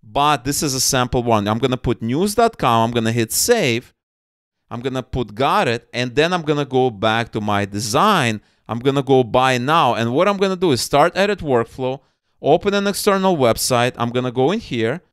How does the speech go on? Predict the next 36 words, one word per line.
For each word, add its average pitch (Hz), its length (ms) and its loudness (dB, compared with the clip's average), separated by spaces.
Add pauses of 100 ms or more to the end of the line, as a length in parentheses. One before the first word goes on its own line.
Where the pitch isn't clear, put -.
(140)
And 127 160 -2
what 175 140 2
I'm 196 120 -2
gonna 196 200 0
do 170 80 2
is 131 120 2
I'm 127 100 -2
gonna 127 240 0
go 139 180 2
in 254 100 0
here, 135 340 0
insert 175 460 -2
dynamic 151 480 0
data. 104 280 2
I'm 107 80 -2
gonna 131 180 -4
say 120 180 0
parent 185 640 0
groups 143 460 -2
item, 123 440 0 (460)
and 120 140 -4
I'm 165 80 -4
gonna 190 180 0
pick 208 260 -2
affiliate 220 680 -2
U 143 100 0
R 117 140 2
L. 107 140 -2
And 120 140 -4
that 180 120 4
way, 185 100 0
when 160 200 -2
they 151 100 2
click 247 460 0
on 139 100 -2
it, 117 180 -2